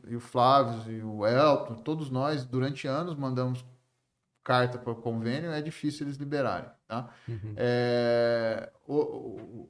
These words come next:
Speaker 1: o, a margem é baixa e o risco é relativamente considerável, né? Porque se você for montar o consultório você mesmo, você, a gente não tem formação em administração.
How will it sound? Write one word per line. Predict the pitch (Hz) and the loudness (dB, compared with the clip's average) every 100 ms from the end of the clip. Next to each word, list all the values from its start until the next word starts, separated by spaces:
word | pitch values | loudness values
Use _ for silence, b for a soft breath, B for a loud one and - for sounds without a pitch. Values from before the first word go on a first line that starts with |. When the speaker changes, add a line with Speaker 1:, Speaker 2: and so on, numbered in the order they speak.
| _ | _
Speaker 1:
o, | 127 127 123 123 120 120 117 | -2 0 2 2 0 -2 -2
a | 123 | 0
margem | 135 170 196 185 190 | 2 2 2 0 -2
é | |
baixa | 165 123 110 - - - _ _ _ _ | 0 2 2 0 -10 -18 _ _ _ _
e | 131 | 0
o | 147 | 2
risco | 131 127 - 151 147 | 2 0 -2 -6 -4
é | 143 143 | -2 -2
relativamente | 143 160 165 - 160 151 143 151 - 156 151 - | -2 -2 -4 -6 -6 -6 -6 -8 -8 -10 -10 -12
considerável, | - 139 151 147 135 131 123 110 110 | -10 -8 -4 0 4 4 4 0 -6
né? | 120 135 | -6 -6
Porque | 127 127 123 | -8 -6 -6
se | 123 | -4
você | 123 139 | -6 -6
for | - 165 | -2 -2
montar | 151 135 127 | 0 -2 -2
o | |
consultório | 127 123 - 123 117 | -2 -4 -2 0 0
você | 131 127 151 160 | -2 -2 0 0
mesmo, | 139 160 175 131 113 B B B B _ | 0 0 0 -2 -6 B B B B _
você, | - 123 123 - _ - | -10 -8 -8 -12 _ -2
a | 131 | 0
gente | 143 151 | 0 -2
não | |
tem | 147 | -2
formação | 143 143 139 147 | -2 0 0 -2
em | |
administração. | 147 143 135 143 131 110 | -2 -4 -4 -4 -4 -6